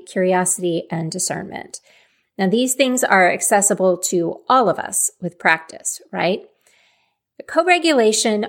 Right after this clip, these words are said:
on its own is simply how our nervous system influences and is influenced by others. This is really very important understanding for fitness professionals because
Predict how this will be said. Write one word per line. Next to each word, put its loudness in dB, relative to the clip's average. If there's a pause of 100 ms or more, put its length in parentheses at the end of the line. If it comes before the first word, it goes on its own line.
on 0
its -2 (100)
own 0
is 0
simply -2
how -2
our 2
nervous 0
system -2
influences 0 (160)
and -2 (100)
is 2
influenced -6
by 0 (540)
others. -2 (720)
This 2
is 0
really 2
very 4
important 0
understanding -2
for -10
fitness -8
professionals -10
because 0